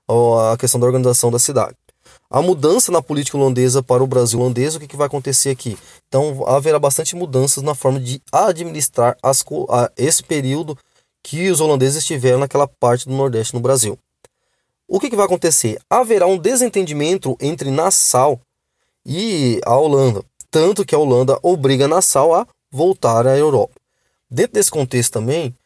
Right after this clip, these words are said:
nós temos que analisar que há movimentos de resistência brasileira ou colonial em relação à administração, o quê? A administração holandesa. Até porque mu-, muitos dos que estavam aqui nesse período eram portugueses, eles não queriam ser administrados quem?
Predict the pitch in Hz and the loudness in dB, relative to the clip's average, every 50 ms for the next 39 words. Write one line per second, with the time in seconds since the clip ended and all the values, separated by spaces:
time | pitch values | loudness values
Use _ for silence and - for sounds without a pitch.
0 | _ _ _ - - 110 - - 147 151 139 - 131 120 113 107 104 98 95 110 | _ _ _ -6 -4 -4 -2 -2 -2 -2 0 0 0 0 0 0 -2 -2 0 2
1 | 120 139 147 117 104 - _ _ _ _ _ _ - - 214 240 233 240 247 117 | 2 2 2 0 -2 -6 _ _ _ _ _ _ -12 -8 -6 -6 -4 -2 0 2
2 | 120 131 165 190 180 151 147 139 131 139 131 143 180 208 196 170 143 135 151 151 | 2 2 2 2 0 -2 -4 -4 -4 -2 0 0 0 0 0 -2 -2 -2 -2 -2
3 | - 151 139 156 143 165 185 190 208 196 - - 151 160 196 208 - - 175 143 | -4 -6 -6 -4 -2 0 0 0 0 -2 -2 -2 -2 -2 -2 0 0 0 0 -2
4 | 127 - - _ _ _ - 117 123 135 165 190 180 185 147 123 123 143 180 208 | -2 -6 -18 _ _ _ -4 0 2 2 2 2 0 -2 -2 -2 -2 0 2 2
5 | 196 160 131 120 - - 156 180 180 170 156 143 120 113 113 113 165 196 151 117 | 2 2 0 -2 -2 -2 -2 0 0 0 0 -2 -2 -2 0 2 2 2 2 0
6 | 127 147 196 208 233 226 220 196 - - - 190 202 107 131 160 190 214 196 170 | 0 -2 -2 -2 -2 -2 0 0 0 0 0 0 0 0 2 2 2 0 -2 -4
7 | 175 185 175 151 - - 135 123 - 160 180 185 - - 123 101 80 127 147 165 | -6 -4 -2 -2 -2 0 0 0 0 0 -2 -2 -4 -4 -4 -2 -2 -2 -2 -4
8 | 175 180 - - - - - 180 180 202 208 160 127 113 101 101 90 - - - | -4 -4 -2 -2 -2 -2 -4 -4 -4 -4 -2 -2 -2 -2 -2 -4 -10 -12 -16 -20
9 | - _ _ _ - - 123 127 170 180 - - 147 131 - 170 165 151 139 135 | -20 _ _ _ -4 -4 -2 0 -2 -2 -4 -6 -8 -6 -6 -6 -6 -6 -6 -4
10 | 131 131 143 151 147 151 160 156 139 135 135 143 165 196 220 - 190 143 135 123 | -4 -6 -6 -8 -8 -8 -8 -6 -6 -4 -4 -2 -2 -4 -4 -4 -6 -4 -2 -2
11 | - 135 123 - - 120 110 104 101 113 135 139 - - - 120 107 104 104 - | -2 0 -2 0 0 0 0 0 0 -2 -2 -2 -4 -8 -8 -6 -4 -4 -4 -4
12 | - - 160 175 160 170 190 226 220 - - _ _ _ - 165 160 160 180 180 | -4 -4 -6 -6 -4 -4 -4 -4 -6 -10 -18 _ _ _ 0 2 2 4 4 2
13 | 156 - 131 123 123 117 104 110 110 107 95 95 110 120 127 131 151 185 190 - | 2 0 -2 -2 -2 -4 -4 -4 -2 -2 -2 -4 -4 -4 -2 -2 -2 -4 -4 -4
14 | - - 170 185 196 - - 170 156 - - 151 156 175 170 160 - - 135 139 | -6 -4 -2 -2 0 0 0 -2 -2 -2 -2 -2 -2 -2 -4 -2 0 0 0 -2
15 | 139 - - 135 117 | -2 -4 -4 -6 -6